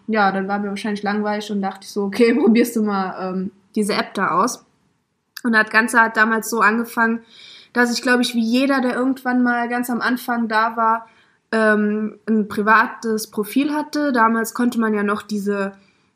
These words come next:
Filter da direkt halt bei Instagram, also nicht diese Filter, sondern diese Rahmen direkt bei Instagram drauflegen und da halt solche,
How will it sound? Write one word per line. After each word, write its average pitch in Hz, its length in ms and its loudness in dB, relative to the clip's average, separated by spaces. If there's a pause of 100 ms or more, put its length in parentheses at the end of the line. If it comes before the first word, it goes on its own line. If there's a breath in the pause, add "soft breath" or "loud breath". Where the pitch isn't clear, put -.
(160)
Filter 262 460 2
da 214 180 4
direkt 220 520 -4
halt 208 280 -2
bei 190 120 -4
Instagram, 240 540 -4
also 208 180 -2
nicht 214 160 -2
diese 208 160 -2
Filter, 247 360 -2
sondern 202 240 -2
diese 196 220 -6
Rahmen 220 540 4
direkt 208 400 -4
bei 208 100 -6
Instagram 190 500 -6
drauflegen 190 840 -4 (640 loud breath)
und 220 280 2
da 214 280 6
halt 208 200 -2
solche, 196 720 -2